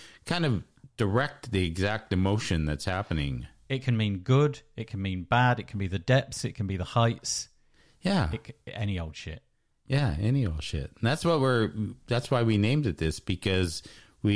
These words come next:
Speaker 1: you know, it is. It's just, we're talking shit, you know, and
Speaker 2: Well,
Speaker 1: not literally. But
Speaker 2: no, I mean, the thing, though, is, but let's, hand on heart, let us be honest with ourselves. It is also a shit show.
Speaker 1: <laughs> It is.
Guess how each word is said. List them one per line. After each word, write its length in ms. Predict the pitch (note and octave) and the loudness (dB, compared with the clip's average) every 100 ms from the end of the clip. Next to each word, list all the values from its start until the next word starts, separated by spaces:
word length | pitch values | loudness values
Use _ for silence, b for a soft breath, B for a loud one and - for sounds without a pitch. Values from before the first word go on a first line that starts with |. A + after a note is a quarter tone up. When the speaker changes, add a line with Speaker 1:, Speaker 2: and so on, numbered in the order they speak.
| G2 | 2
Speaker 1:
you 200 | G2 A2 | 2 2
know, 220 | G2 F2 - | 2 2 2
it 160 | G#2+ | 0
is. 320 | C#3 A#2+ C#2 E2 | 2 0 0 -4
It's 120 | E2 | -4
just, 340 | - F#2+ - - _ - | 0 0 -2 -14 _ -6
we're 120 | E2+ | -4
talking 340 | - F2+ - G2+ | 0 -2 0 0
shit, 400 | - D3+ C2 - - _ | 0 -2 -2 -10 -20 _
you 140 | - G2+ | 0 2
know, 140 | F2 | 4
and 120 | A2+ | 6
Speaker 2:
Well, 180 | B2 C3+ | 8 8
Speaker 1:
not 60 | A#2+ | 8
literally. 600 | B2 C#3+ A2+ F2+ D#2+ F2+ _ _ | 6 4 4 2 0 -4 _ _
But 100 | G2 | 4
Speaker 2:
no, 280 | C#3 C3+ A#2+ | 8 8 6
I 80 | A2 | 4
mean, 200 | A#2+ B2+ | 4 4
the 100 | B2 | 4
thing, 360 | A#2 C#3+ C3 B2 | 2 2 2 2
though, 160 | A#2 A2+ | 0 2
is, 140 | G#2+ | 0
but 340 | - G#2 G2+ A#2 | -2 -4 -2 0
let's, 280 | B2+ - - | 0 -2 -12
hand 260 | - C3 A#2+ | -2 2 2
on 120 | A2 | 0
heart, 260 | G#2 F#2 - | -2 -2 -4
let 220 | F2+ G2+ | -4 -2
us 140 | G2 - | -4 -4
be 160 | G2+ | -4
honest 300 | F#2+ F2+ E2+ G2 | -2 -4 -6 -8
with 80 | |
ourselves. 560 | E2+ E2 F2+ E2 D#2 - _ _ _ _ _ _ - | -8 -6 -6 -6 -8 -14 _ _ _ _ _ _ 0
It 160 | A#2 | 2
is 200 | A2 G2 | 2 2
also 500 | G#2 G#2 - - D#2+ D#2 - _ _ _ _ _ - | 0 0 -4 -4 -6 -8 -16 _ _ _ _ _ -4
a 160 | F#2+ | -4
shit 360 | F2 - F2+ - | -4 -6 -6 -8
show. 280 | - E2+ D2+ - _ - | -8 -8 -8 -14 _ -2
Speaker 1:
<laughs> 720 | - - A2+ - - - - | 2 2 0 -4 -12 -8 0
It 180 | A#2 A2 | 2 4
is. 400 | G2+ E2 - | 4 2 -2